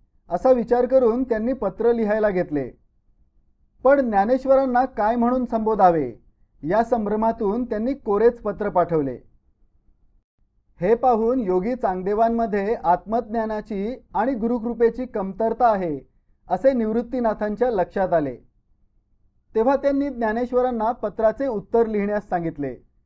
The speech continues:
यासाठी संत ज्ञानेश्वरांनी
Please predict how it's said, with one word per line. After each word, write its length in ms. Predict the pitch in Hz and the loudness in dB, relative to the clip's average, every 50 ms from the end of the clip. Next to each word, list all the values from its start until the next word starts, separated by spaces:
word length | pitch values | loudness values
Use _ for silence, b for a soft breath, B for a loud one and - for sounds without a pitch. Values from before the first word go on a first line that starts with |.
| _ _ _ _ _ _ _ _ _ _ _ _ _ - | _ _ _ _ _ _ _ _ _ _ _ _ _ -8
यासाठी 580 | 139 160 208 233 247 247 247 220 220 208 233 254 | -2 0 2 2 2 2 0 -2 -2 -4 -4 -4
संत 320 | 240 - 202 190 190 - 240 247 214 | -6 -6 -6 -4 -2 0 2 2 2
ज्ञानेश्वरांनी 880 | 214 196 185 190 214 220 - 226 226 233 226 220 208 190 190 202 233 | 0 -2 -4 -4 -4 -6 -4 -2 0 2 2 2 0 -2 -4 -4 -6